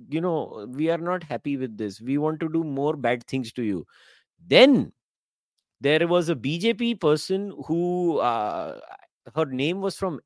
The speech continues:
S, if I remember. Uh, was it Shakuntala or so-, something of that sort? She made a comment. I am not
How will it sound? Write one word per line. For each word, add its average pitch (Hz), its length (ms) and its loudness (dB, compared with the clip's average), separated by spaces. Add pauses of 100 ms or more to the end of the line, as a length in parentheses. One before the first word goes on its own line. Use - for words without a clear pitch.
(140)
S, - 360 0
if 135 200 -4
I 135 100 2
remember. 123 680 0 (460)
Uh, 110 220 -2 (480)
was 139 220 -6
it 392 120 -4
Shakuntala - 680 -10
or 147 180 -4
so-, 101 260 -8
something 160 420 -4
of 151 140 -4
that 120 200 -2
sort? 110 240 -4 (120)
She 214 420 -2
made 247 240 4
a 160 80 4
comment. 131 460 -2
I 131 160 4
am 185 340 0
not 151 400 2